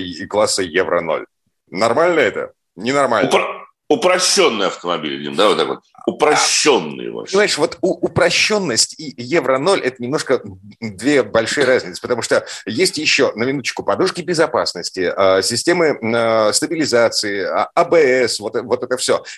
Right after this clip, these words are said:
Speaker 1: Это тоже все, э, может пойти лесом козе в трещину.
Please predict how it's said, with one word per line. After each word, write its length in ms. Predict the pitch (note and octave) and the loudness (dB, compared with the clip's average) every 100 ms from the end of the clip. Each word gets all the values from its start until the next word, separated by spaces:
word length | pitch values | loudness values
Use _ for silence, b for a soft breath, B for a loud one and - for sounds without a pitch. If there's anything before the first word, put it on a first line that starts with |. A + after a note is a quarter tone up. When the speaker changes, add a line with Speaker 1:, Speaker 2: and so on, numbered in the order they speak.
| - | -6
Speaker 1:
Это 200 | A2+ A#2+ | -2 -2
тоже 380 | - F3 D3 - | 2 2 2 -2
все, 440 | - D3 E3 - A2 A2+ - | 0 4 4 4 2 0 -2
э, 40 | |
может 400 | C3 D#3 C3 - | 0 0 0 -2
пойти 540 | A2+ A2 - C3+ C3 - | -2 -2 -4 0 0 0
лесом 420 | - A#2+ A#2+ C#3+ | 0 0 2 -2
козе 260 | C3+ G#2 G#2 | -2 -2 -2
в 80 | - | -4
трещину. 560 | D#3 B2 - E2+ B1 | -4 -4 -4 -8 -10